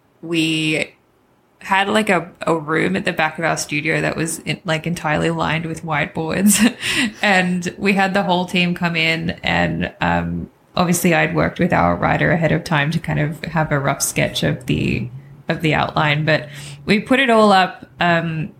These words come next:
on the whiteboards all around the room. So, like, the story was kind of wrapping around us. And then the team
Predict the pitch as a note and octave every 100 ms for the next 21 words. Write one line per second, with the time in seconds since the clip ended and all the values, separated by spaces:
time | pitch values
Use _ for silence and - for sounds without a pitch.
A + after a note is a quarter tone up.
0 | _ _ - E3+ E3+ F3 F3 F3+ F3 D3+
1 | D3 E3 D#3+ D#3 D#3 D#3+ D#3+ D#3+ D3+ D3+
2 | D#3 D#3 - D#3+ D#3+ E3+ - D#3 D#3 D#3
3 | D#3+ D#3+ D3+ D3 D3+ D#3+ D#3 D#3 - C#3+
4 | C#3 D3 D#3+ D#3+ - D#3+ E3 D#3 E3 E3
5 | F3+ F3 F3